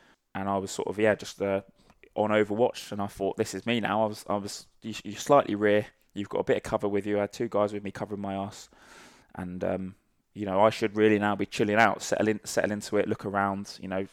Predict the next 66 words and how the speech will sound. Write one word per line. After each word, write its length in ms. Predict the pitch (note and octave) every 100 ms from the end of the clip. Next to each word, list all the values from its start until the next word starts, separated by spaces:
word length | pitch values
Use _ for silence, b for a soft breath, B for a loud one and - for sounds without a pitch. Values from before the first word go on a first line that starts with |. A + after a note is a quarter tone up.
| -
trying 180 | G#2
to 60 | G2+
work 280 | G2+ G2+ -
out 180 | G2 -
the 100 | F#2
sort 240 | - -
of 60 | F#2
the, 140 | F#2+ - -
the 120 | F#2+
guys 340 | - G2+ G2
that 80 | -
are 60 | G#2
moving 240 | G2+ G2
around 200 | G2+ G2+
a 40 |
bit 160 | G2+ -
dodgily 380 | G2 G2+ G2 G2+
in 80 | G2
their 80 |
little 160 | G2 F#2+
rat 160 | G#2 -
runs 360 | G2+ G2+ G2+ G2+
and 160 | G2 b b b b b -
pick 200 | G#2+ -
up 120 | -
the 60 | G#2
activity 500 | - A#2+ A2 G#2 G#2+
in, 160 | G#2
in, 240 | - G#2+ G2+ -
in 160 | G#2+ G2+
depth 320 | A2 F#2+ -
where 100 | G#2
the 80 | G2
lads 200 | G2+ -
are 60 |
heading 200 | G#2 G#2
towards, 400 | G2+ G#2 G2+ G2+
and 100 | G2+
you 60 | G2+
just 180 | G2+ -
sort 140 | -
of 140 | F2+ -
build 180 | - G#2+
up 100 | G#2
a 60 | G2+
picture. 300 | - - G#2
I 60 |
was 140 | F#2+ F#2+
well 200 | A2+ G#2+
versed 400 | G2+ G#2 G2+ G2
in 80 | G2
it 100 | -
by 80 |
that 200 | G2 F#2
point. 280 | - G#2+ G#2+ b b b b b b b b
You 60 | -
know, 100 | G#2+
talking 320 | - A#2+ -
to 80 | -
the 140 | A2
other 80 | G#2+
snipers 420 | G2+ A#2+ A2 -
who've 80 | G#2+
got 140 | G#2+ -
eyes 240 | A2 G#2
on, 300 | G2+ G#2 G#2